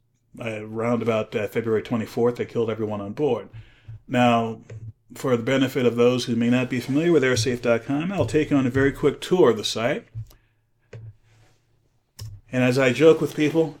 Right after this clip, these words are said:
you don't have to remember the domain name. I've been around for so long,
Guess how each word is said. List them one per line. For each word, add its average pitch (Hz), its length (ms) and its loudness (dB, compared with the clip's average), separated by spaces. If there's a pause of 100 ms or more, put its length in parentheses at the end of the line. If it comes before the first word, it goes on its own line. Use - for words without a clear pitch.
(140)
you 120 140 0
don't 160 260 2
have 165 240 0
to 160 100 -6
remember 131 540 4
the 123 100 -4
domain 151 400 2
name. 95 280 -4 (180)
I've 110 140 -6
been 120 120 2
around 135 340 0
for - 80 -12
so 135 260 0
long, 113 480 -2